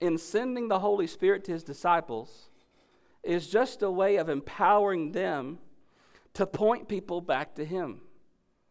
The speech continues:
Jesus says, "When the Holy Spirit comes, he will glorify me." The Spirit glorifies Jesus.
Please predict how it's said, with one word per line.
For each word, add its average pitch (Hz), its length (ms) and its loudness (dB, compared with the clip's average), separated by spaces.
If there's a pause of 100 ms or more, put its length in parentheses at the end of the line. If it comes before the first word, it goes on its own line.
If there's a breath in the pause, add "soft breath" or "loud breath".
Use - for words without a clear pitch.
(420)
Jesus 196 360 -6
says, 185 200 0
"When 156 100 0
the 143 140 0
Holy 208 260 -2
Spirit 202 400 -2
comes, 123 400 -6 (320 soft breath)
he 214 340 -6
will 196 180 -4
glorify 135 640 -2
me." 160 320 -4
The 110 120 -12
Spirit 220 440 -4
glorifies 123 800 -6 (540 soft breath)
Jesus. - 640 -8